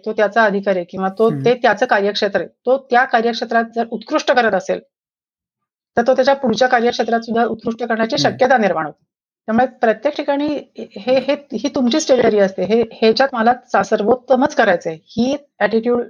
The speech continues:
Speaker 1: ठेवली तर तुम्ही, तुम्ही नोकरी करत असा किंवा व्यवसाय करत असा. पण, अ, आहे म्हणजे मला असं वाटतं की आता मी बाकीचेही
Speaker 2: बरं.
Speaker 1: अनेक माझ्याबरोबरचे सहव्यावसायिक बघते. एक, अ, धडाकून पुढे जायचं, थोडीशी रिस्क घ्यायचीच.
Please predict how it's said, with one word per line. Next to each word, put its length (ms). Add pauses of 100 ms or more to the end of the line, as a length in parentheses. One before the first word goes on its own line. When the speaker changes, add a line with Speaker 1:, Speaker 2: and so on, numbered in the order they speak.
(120)
Speaker 1:
ठेवली 300
तर 100
तुम्ही, 380 (760)
तुम्ही 160
नोकरी 260
करत 260
असा 260
किंवा 580
व्यवसाय 360
करत 240
असा. 200 (600)
पण, 160 (400)
अ, 80 (600)
आहे 240
म्हणजे 400 (100)
मला 180
असं 200
वाटतं 280
की 120
आता 120
मी 140 (240)
बाकीचेही 560
Speaker 2:
बरं. 120
Speaker 1:
अनेक 160
माझ्याबरोबरचे 720
सहव्यावसायिक 840
बघते. 240 (800)
एक, 320
अ, 200
धडाकून 480
पुढे 220
जायचं, 260
थोडीशी 540
रिस्क 240
घ्यायचीच. 440